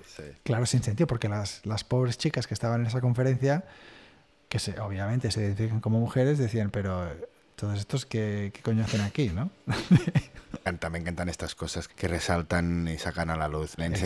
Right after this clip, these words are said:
Speaker 1: insensatez de estas tonterías, pero bueno.
Speaker 2: Las inco-, las incongruencias.
Speaker 1: Sí, correcto.
Speaker 2: Que, que, por cierto, con todo el tema de Israel y Palestina, bueno, y Gaza,
Speaker 1: Ujú.
Speaker 2: ah, os quería enviar un vídeo, pero se me pasó. Es de un cómico, que es muy bueno. Bueno,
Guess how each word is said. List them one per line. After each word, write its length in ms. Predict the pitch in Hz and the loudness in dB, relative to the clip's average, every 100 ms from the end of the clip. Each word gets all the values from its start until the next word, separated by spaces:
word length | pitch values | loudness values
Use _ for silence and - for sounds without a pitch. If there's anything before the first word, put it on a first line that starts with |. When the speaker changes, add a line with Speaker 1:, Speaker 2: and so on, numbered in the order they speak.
| 85 | 0
Speaker 1:
insensatez 580 | 85 78 78 78 - - | 0 0 0 -2 -4 -12
de 120 | 73 | -6
estas 260 | 73 - 78 | -4 -4 -6
tonterías, 680 | - 71 - - - - - | -6 -6 -6 -8 -10 -14 -16
pero 140 | - - | -14 -10
bueno. 160 | - - - | -10 -8 -2
Speaker 2:
Las 200 | 113 131 | 2 4
inco-, 240 | 127 - 147 | 4 2 0
las 220 | 127 104 | 0 2
incongruencias. 800 | 120 110 107 104 101 101 - 101 | 2 2 2 2 2 0 -2 -6
Speaker 1:
Sí, 160 | - - - - | -8 -12 -16 -16
correcto. 420 | - - - - 156 | -12 -10 -10 0 4
Speaker 2:
Que, 240 | 120 120 - | 4 2 0
que, 100 | 151 | 2
por 140 | 131 123 | 2 4
cierto, 300 | 156 147 - | 4 4 0
con 100 | 95 | -2
todo 140 | 107 | -2
el 60 | 110 | 0
tema 220 | 127 123 | 2 2
de 180 | 110 110 | 0 -2
Israel 440 | 101 113 113 117 | -2 -2 0 0
y 40 | 110 | 0
Palestina, 720 | 98 95 92 - 113 101 107 | -2 -4 -6 -4 -2 -2 -2
bueno, 180 | 110 92 | -2 -2
y 300 | 87 90 95 | -4 -6 -4
Gaza, 460 | 113 - 98 156 - - - | -4 -2 -2 -4 -8 -14 -6
Speaker 1:
Ujú. 300 | 85 85 120 - - | -4 -4 -6 -10 -4
Speaker 2:
ah, 640 | 127 110 98 95 92 90 95 - - _ | 0 2 2 2 0 -2 -4 -14 -20 _
os 120 | - | -6
quería 180 | - 107 | 0 2
enviar 220 | 117 123 113 | 2 2 2
un 60 | |
vídeo, 220 | 110 117 123 | 2 0 -2
pero 240 | 110 95 | -2 -2
se 100 | - | -2
me 100 | 95 | -2
pasó. 520 | 95 92 117 107 110 - - | -2 -4 -2 0 -2 -8 -8
Es 140 | 113 | -2
de 60 | 117 | 0
un 80 | 101 | 2
cómico, 540 | 123 120 110 98 120 - | 4 2 2 -2 -2 -6
que 100 | - | -2
es 80 | 87 | 0
muy 140 | 90 | 2
bueno. 380 | 87 98 87 - | 0 0 -2 -4
Bueno, 220 | - 90 | -2 -2